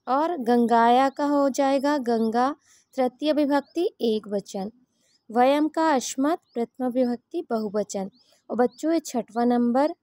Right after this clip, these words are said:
नौकायाम नाविकम श्रुत्वा कदापि उत्तस्य,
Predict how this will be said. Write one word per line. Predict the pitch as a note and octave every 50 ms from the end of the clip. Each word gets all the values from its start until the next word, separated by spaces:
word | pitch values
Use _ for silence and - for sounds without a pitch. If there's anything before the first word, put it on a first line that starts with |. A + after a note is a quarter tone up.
| _ -
नौकायाम | A3 A3+ A3 A3 G#3+ _ - A#3 A3+ A3+ A3 A3 G#3+ G#3+ G#3+ G#3+
नाविकम | A3 G#3+ G3+ G3 F#3+ F#3+ G3 F#3+ G#3 G#3+ - - A#3 A3+ A#3+ A#3+ B3
श्रुत्वा | A#3+ - - A3+ G#3+ G#3 _ _ _ _ - B3 B3 B3 B3 C4 C4+
कदापि | - - A#3 A3 F#3 - G3+ G3 G3 G3+ _ - - C#4 D4+ - -
उत्तस्य, | A#3 - _ - A3+ G#3+ G3+ - - - - G#3+